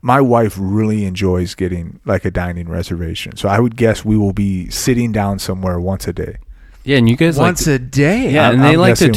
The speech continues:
Speaker 2: do
Speaker 1: we
Speaker 2: it. You like to do it,
Speaker 3: Wow.
Speaker 2: like, midday too, right?
Speaker 1: We,
Speaker 2: Like,
Speaker 1: yeah,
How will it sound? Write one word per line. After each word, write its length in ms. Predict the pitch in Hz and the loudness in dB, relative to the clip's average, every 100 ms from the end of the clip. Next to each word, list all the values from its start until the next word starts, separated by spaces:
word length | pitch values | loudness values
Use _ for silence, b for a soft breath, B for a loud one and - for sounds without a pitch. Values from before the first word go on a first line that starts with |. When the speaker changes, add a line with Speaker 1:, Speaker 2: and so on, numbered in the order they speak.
| 135 | 6
Speaker 2:
do 40 | |
Speaker 1:
we 60 | 131 | 6
Speaker 2:
it. 60 | 123 | 6
You 160 | 135 | 6
like 200 | 151 147 | 6 4
to 80 | 139 123 | 2 4
do 120 | 123 | 4
it, 40 | |
Speaker 3:
Wow. 60 | 117 | 4
Speaker 2:
like, 160 | 110 | 2
midday 420 | 110 117 107 117 107 | 2 0 2 2 2
too, 380 | - 107 104 | -4 -6 -2
right? 180 | 92 104 | -2 4
Speaker 1:
We, 80 | 147 | 4
Speaker 2:
Like, 180 | 110 | 4
Speaker 1:
yeah, 60 | 98 | 2